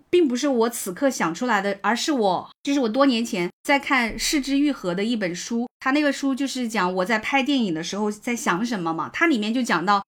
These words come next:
他说东方人对时间的这种观念，它就是一个圆形的，是这样循环的。所以这个故事本身的核心，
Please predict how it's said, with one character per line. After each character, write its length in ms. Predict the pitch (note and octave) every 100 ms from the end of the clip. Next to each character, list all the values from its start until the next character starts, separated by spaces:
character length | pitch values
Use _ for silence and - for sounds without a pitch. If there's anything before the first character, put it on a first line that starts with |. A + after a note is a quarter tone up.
| -
他 140 | C4+
说 380 | C4+ C4 C4 B3+ - _ _
东 160 | D#4+ E4
方 160 | E4
人 200 | C#4+ A#3
对 160 | C#4 B3
时 200 | - G#3+
间 160 | C4
的 80 | C4
这 80 | A#3+
种 220 | A#3 F3+
观 240 | F#3 A3 A#3+
念， 220 | A3+ D3+ -
它 120 | D4+
就 100 | D#4
是 140 | D4 D4
一 40 |
个 80 | C4
圆 380 | A#3 G3+ F3+ D4+
形 260 | - F3
的， 140 | F3 - _
是 160 | - D4
这 80 |
样 100 | D4
循 420 | B3+ - G3 G3+ D4+
环 280 | - D3+
的。 160 | F#3 F3 -
所 160 | - E4
以 280 | D#4+ A#3+ - _ -
这 120 | G4
个 120 | F#4
故 180 | D4+ G4+
事 160 | E4 E4
本 220 | A#3+ F#3+
身 160 | C#4+ D4+
的 100 | C#4
核 240 | - G#3
心， 400 | B3 C#4+ C#4